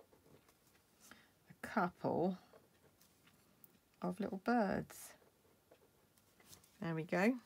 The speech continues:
Flying in the sky. Like so. Um, right, okay, now we need to ma-, mount that on a navy panel.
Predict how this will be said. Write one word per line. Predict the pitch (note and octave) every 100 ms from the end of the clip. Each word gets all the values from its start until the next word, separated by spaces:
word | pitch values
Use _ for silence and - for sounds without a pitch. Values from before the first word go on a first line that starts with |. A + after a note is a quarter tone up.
| - - - _ _ _ _ - -
Flying | F#3+ F#3+ F#3+ F#3+
in | F#3 G3
the | G3
sky. | - B3 A3 C#3+ C#3+ C#3+ - - - - - - - - _ - - - - - - - - -
Like | F#3+ F#3 F#3 -
so. | - D#3+ C3+ C#3 - - - - - - - - -
Um, | - D#3 D3+ -
right, | G3+ F3+ - -
okay, | E3+ E3+ C3+ E3
now | F3+ D#3
we | D3+
need | E3+ E3+ -
to | F3
ma-, | F#3+ - G3
mount | A#3 -
that | G#3 -
on | F3
a | E3+
navy | E3+ D#3+ D3+
panel. | - E3 C#3+ D3 A#3+